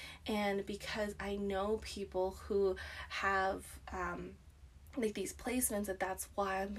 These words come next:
I'm able to, um, remember it. So similarly with, like, weight and stuff, you could, like, constantly be, like, working out and working out,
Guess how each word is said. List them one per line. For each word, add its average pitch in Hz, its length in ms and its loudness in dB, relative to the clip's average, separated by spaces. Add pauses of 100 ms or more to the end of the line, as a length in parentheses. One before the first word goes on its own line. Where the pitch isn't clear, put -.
(120)
I'm 180 140 -2
able 180 240 -2
to, 175 480 -2 (520)
um, 190 280 -2
remember 196 480 4
it. - 240 -8 (800)
So 277 520 12
similarly 240 1000 10 (140)
with, 202 720 2
like, 185 180 0
weight 208 460 0
and 185 180 0
stuff, 175 680 -2 (240)
you 247 220 2
could, 247 580 0
like, 214 200 -2
constantly 202 560 0
be, 196 180 2
like, 190 180 0
working 190 420 -2
out 180 240 -4
and 185 100 -2
working 185 400 -4
out, 175 340 -6